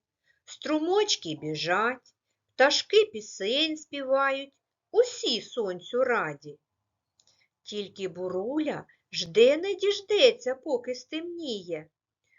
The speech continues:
От вона трохи розтане за день, а протягом ночі і знову відросте. Тут уже сонце захвилювалося,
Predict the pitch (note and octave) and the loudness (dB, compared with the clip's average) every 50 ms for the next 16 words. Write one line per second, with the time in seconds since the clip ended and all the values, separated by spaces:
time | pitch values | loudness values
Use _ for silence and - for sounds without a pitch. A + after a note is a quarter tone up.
0 | _ _ _ - G#4+ A#4+ A#4+ B4 A#4 G#3+ A3+ A3+ A3+ A3 G#3+ G#3 G#3+ - A3+ G#3+ | _ _ _ 2 4 4 4 4 0 -2 -2 -2 0 0 -2 -2 -2 -4 -2 -2
1 | G3+ G3 - - G3+ F#3+ F#3 F3 E3+ E3 D#3+ - _ _ F#3 F3+ G#3 A#3+ C4+ D4 | -2 -2 -4 -6 -4 0 0 0 0 0 -6 -14 _ _ -6 -4 -2 -2 -2 -2
2 | D#4 D#4 D#4+ D#4 D#4 D#4+ D#4+ D#4 C#4+ C#4 D4 D4+ D4 B3+ A#3+ C#4+ D4 D4+ D4+ D4+ | -2 -2 -2 -4 -4 -6 -6 -6 -2 -2 -2 -2 -2 -4 -6 -6 -6 -4 -4 -6
3 | D4+ D#4 D#4 D4+ D#4 - _ _ _ _ - - - _ _ A#3 B3+ B3 - D#4+ | -6 -6 -8 -10 -14 -18 _ _ _ _ -20 -20 -20 _ _ -8 -8 -6 -4 -4
4 | F#4 F#4 - F#4 F4+ F4 F4+ F4 F4+ F4+ F#4 A4 A#4 B4 A#4+ B4 - - F#3 - | -4 -2 -2 -4 -4 -2 -4 -4 -4 -4 0 2 2 2 2 0 -4 -8 -8 -10
5 | - _ _ D#3+ D#3 D#3 D3+ D3+ D#3+ G#3+ B3 C4 C#4 C4 C4+ C4+ A#3 A#3+ B3+ C4+ | -14 _ _ -12 -12 -12 -10 -8 -2 -2 -2 -2 -2 -6 -8 -10 -6 -2 -2 -2
6 | C4 C4 - _ C4+ B3+ C4+ C4 - _ _ _ _ _ _ _ _ _ _ _ | -2 -2 -4 _ 0 0 0 -2 -10 _ _ _ _ _ _ _ _ _ _ _
7 | _ _ _ _ _ _ _ _ _ _ _ - B3 A#3 A3 A3+ A#3+ A#3 G#3+ A3 | _ _ _ _ _ _ _ _ _ _ _ -2 0 0 0 2 2 2 2 2
8 | A#3 A3+ A3+ - - - C4 C4+ B3 A3 G#3+ G3+ G3+ - A3 G#3 F#3+ G3+ G#3+ G#3+ | 0 0 0 -6 -6 -2 2 2 4 2 2 -2 -4 -6 -6 -6 -2 -2 -4 -4
9 | G#3+ A#3 G#3+ A3 A3 A3+ A#3 A3+ G#3+ G#3+ A#3 A#3 A3 G#3+ G3+ G3 F#3 F#3 F#3 F#3 | -4 -4 -2 -2 0 2 0 0 0 0 0 2 2 2 2 0 0 -2 -4 -6
10 | F#3+ - - F3+ F3 | -6 -8 -10 -10 -10